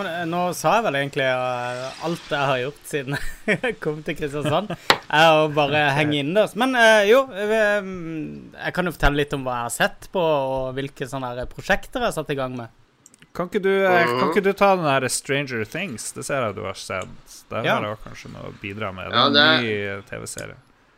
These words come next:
Speaker 1: Ja.
Speaker 3: Der har jeg noen episoder igjen, så jeg må ikke si for mye.
Speaker 1: Nei, eh, det er egentlig vanskelig å si noe som helst om den serien, føler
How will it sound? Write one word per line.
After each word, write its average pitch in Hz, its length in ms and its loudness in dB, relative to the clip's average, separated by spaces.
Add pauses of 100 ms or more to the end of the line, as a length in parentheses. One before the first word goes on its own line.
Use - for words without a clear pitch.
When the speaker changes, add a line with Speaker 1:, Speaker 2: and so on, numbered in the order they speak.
Speaker 1:
Ja. 160 180 0
Speaker 3:
Der 135 160 6
har 151 160 6
jeg 135 80 4
noen 131 260 2
episoder 139 540 -4
igjen, 113 320 -4
så 85 180 -14
jeg 98 80 -10
må 104 60 -8
ikke 113 240 -12
si 104 180 -12
for 110 200 -12
mye. 95 260 -18 (320)
Speaker 1:
Nei, 131 380 -2
eh, 175 320 0
det 165 80 -4
er 196 180 4
egentlig 208 140 -2
vanskelig 170 300 -4
å - 40 -4
si 170 140 -2
noe 139 180 -2
som 143 160 -8
helst 156 380 -6
om 185 80 -4
den 139 120 -6
serien, 127 400 -4
føler 123 220 -6